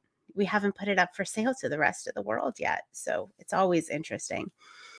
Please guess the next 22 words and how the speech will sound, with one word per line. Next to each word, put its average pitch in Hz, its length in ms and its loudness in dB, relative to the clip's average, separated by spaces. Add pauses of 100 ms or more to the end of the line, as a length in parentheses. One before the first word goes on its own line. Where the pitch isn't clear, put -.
(360)
And 202 600 12
one 226 200 12
of 247 100 12
the 240 100 8
things 233 300 8
I've 220 220 10
been 214 160 6
working 185 420 6
on, 170 480 6 (1000)
I'm 190 100 4
gonna 170 180 6
show 180 160 2
you 180 180 8
guys 160 320 12 (360)
because 196 280 8
they're 185 120 10
gonna 175 180 10
be 170 220 4
going 175 260 10
up 175 180 4
on 170 100 8
our, 156 340 8